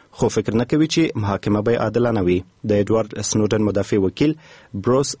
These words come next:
فین هم روسیې ته د تګ لپاره ویزه اخیستې او وایي چې ډېر ژر به مسکو ته ولاړ سي. ایډوارډ سنوډن د امریکا د استخباراتو د ادارې د پټو ما-،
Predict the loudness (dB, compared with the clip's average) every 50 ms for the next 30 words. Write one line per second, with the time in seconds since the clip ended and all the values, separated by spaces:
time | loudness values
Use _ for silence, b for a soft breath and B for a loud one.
0 | -10 -4 0 0 2 2 2 0 0 0 -2 -2 0 -2 0 0 0 0 0 0
1 | -2 -2 -2 -2 -2 -2 -2 0 0 0 0 0 0 2 0 -2 0 -2 -2 -2
2 | 0 0 0 2 2 2 2 2 0 0 0 -2 -2 0 -2 -2 0 0 -2 0
3 | 0 -2 -2 -2 -4 -2 -2 -2 -2 0 0 0 2 2 0 0 -2 -2 -2 -4
4 | -4 B B B B B B B B B B B 0 0 2 2 0 0 -2 -4
5 | -6 -4 0 0 0 2 2 0 0 0 0 0 0 -2 0 -2 -2 0 0 -2
6 | -2 -4 -4 -2 -2 0 0 0 0 0 0 0 0 2 0 0 0 0 0 -2
7 | -2 -2 -4 -2 0 0 0 0 -2 -4 -6